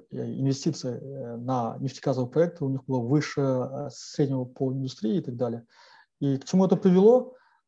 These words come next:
Э, э, E O G, э, Resources показал неплохой рост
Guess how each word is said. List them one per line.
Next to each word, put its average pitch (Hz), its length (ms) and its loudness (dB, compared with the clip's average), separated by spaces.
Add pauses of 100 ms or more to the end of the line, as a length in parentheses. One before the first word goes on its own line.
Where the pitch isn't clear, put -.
(100)
Э, 123 300 -6 (1120)
э, 127 200 0
E 143 380 2
O 160 80 10
G, 156 280 4
э, 131 420 -2
Resources - 460 0 (380)
показал 131 580 0
неплохой 151 500 2
рост - 380 0